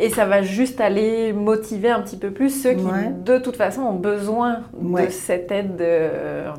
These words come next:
Speaker 1: Supplémentaire, on va dire,
Speaker 2: Oui.
Speaker 1: de cette motivation
Speaker 2: C'est ça.
Speaker 1: supplémentaire.
Speaker 2: Ceux chez qui la motivation intrinsèque est moins forte, ben, il faut essayer de la développer. Il faut bien sûr travailler sur l'intérêt des situations d'apprentissage et puis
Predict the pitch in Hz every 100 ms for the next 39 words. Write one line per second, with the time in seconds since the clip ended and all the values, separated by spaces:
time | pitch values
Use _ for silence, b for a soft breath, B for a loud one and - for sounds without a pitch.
0 | 151 - - 175 - 196 190 196 190 170
1 | 190 202 233 240 214 220 214 208 202 208
2 | 208 214 196 185 180 170 - 247 247 247
3 | 240 233 214 185 180 - 202 175 208 202
4 | 226 233 240 196 175 - 196 196 175 175
5 | 180 202 196 - 175 262 294 214 170 -
6 | 254 240 233 - 196 196 226 190 175 180
7 | 180 190 190 170 - B B B 185 -
8 | 208 190 170 196 240 247 - 254 247 247
9 | 233 190 196 190 220 208 214 185 196 196
10 | 196 185 185 196 185 185 - 90 - 90
11 | 87 90 - - 90 90 87 - 269 -
12 | 269